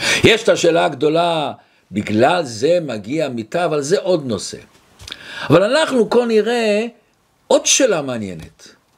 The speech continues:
אנחנו מ-, מכירים את הכלל, אמר רבי עקיבא, זה כלל גדול בתורה. מה הכלל הגדול בתורה? "ואהבת לרעך כמוך". תלמידי רבי עקיבא שלמדו אותו,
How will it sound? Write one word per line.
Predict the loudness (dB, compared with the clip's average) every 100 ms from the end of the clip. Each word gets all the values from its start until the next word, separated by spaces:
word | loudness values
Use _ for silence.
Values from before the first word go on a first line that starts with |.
| _ -16 0
אנחנו | 2 4 2 2
מ-, | 2 0 0 2 4
מכירים | 2 2 0 2
את | 0
הכלל, | 0 0 0 2 0
אמר | -2 -2 -2 -2 -2
רבי | 0 0 0 -4
עקיבא, | -4 -8 0 -2
זה | 0 0 2 0 -2
כלל | 0 2 0
גדול | 0 -2 -2 -4
בתורה. | -4 -6 -6 -8 -8 -12 _ _ _ -20 _ -2
מה | 2 4 2
הכלל | 0 2
הגדול | 2 0 -4
בתורה? | -4 -4 -6 -4 -4 -4 -8 -20 -20 -2
"ואהבת | 2 4 2 -2 -4 0 0
לרעך | 2 0 2 2 2 -2 -6
כמוך". | -6 -8 -8 -14 -20 -20 _ _ _ _ _ -20 -18 -8
תלמידי | 2 2 2 0 4 4 4 4
רבי | 2 2
עקיבא | 0 0 -2 -2
שלמדו | 0 0 0 -4 -6 0 2 4
אותו, | 2 0 -6 -4